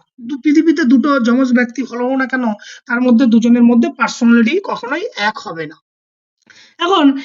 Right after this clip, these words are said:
এই যে, যে, আহ, ট্রেট অ্যাংজাইটি আমরা কখন হবে? ট্রেট অ্যাংজাইটি সাধারণত এটা ব্যক্তিত্বের পার্সোনালিটির একটা পার্ট, পার্সোনালিটির একটা অংশ।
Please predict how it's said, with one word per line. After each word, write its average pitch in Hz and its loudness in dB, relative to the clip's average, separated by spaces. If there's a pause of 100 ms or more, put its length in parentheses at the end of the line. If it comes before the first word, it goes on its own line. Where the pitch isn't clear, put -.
(160)
এই 392 2
যে, 415 2
যে, 427 0
আহ, 262 0
ট্রেট 370 0
অ্যাংজাইটি 359 4
আমরা 339 0
কখন 320 0
হবে? 349 2 (360)
ট্রেট 392 0
অ্যাংজাইটি 349 2
সাধারণত 311 2 (380)
এটা 302 -2 (140)
ব্যক্তিত্বের 269 -2
পার্সোনালিটির 320 0
একটা 320 -4
পার্ট, 285 0
পার্সোনালিটির 320 0
একটা 320 -4
অংশ। 320 -2